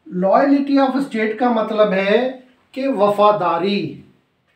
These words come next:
स्टेट के साथ वफादारी करनी है, state के साथ loyal रहना है। और loyal, और loyal, अ, और state, हमारे यहाँ एक आम रिवाज है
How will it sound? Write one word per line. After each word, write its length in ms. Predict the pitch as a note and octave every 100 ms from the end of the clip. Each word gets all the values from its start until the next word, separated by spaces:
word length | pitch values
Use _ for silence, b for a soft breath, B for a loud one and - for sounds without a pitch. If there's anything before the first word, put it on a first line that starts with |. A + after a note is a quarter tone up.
| _ F#3+
स्टेट 680 | F3+ - A3 A#3+ B3+ B3+
के 140 | B3+ A3
साथ 760 | - G3+ G3 G#3+ G#3+ B3+ D4 C#4+ b b b b b C#3
वफादारी 1000 | E3 G3+ G#3+ A#3 A#3 F#3+ F#3+ F#3 G#3+ A3+
करनी 340 | G3 F#3 F#3
है, 360 | F3+ G3 A#3 A3+
state 640 | - G#3 G#3 A3 A3+ A3+
के 200 | G#3+ G3+
साथ 520 | G3 F#3 F#3+ G#3+ -
loyal 440 | F3+ F3 F3 F3+ A3
रहना 460 | G3 F#3 F3 F3+
है। 640 | F3+ F#3 A3 B3+ B3+ B B B B B -
और 400 | G3+ A#3+ A3+ G3+
loyal, 420 | F#3+ A3 B3 C4+ - - _
और 320 | - G#3+ G#3+ G3
loyal, 360 | G3+ G#3+ A#3+
अ, 140 | - G#3
और 560 | G3+ G3+ G3+ A3+ A3
state, 800 | - - A3+ A#3 B3+ C4 C#4 - _ _ _ _ _ _ _ -
हमारे 380 | F3+ G#3+ B3+ C4
यहाँ 160 | B3+
एक 100 | A3+
आम 220 | A3 A3 A3+
रिवाज 360 | G3+ F#3+ F#3
है 340 | F3+ F#3+ -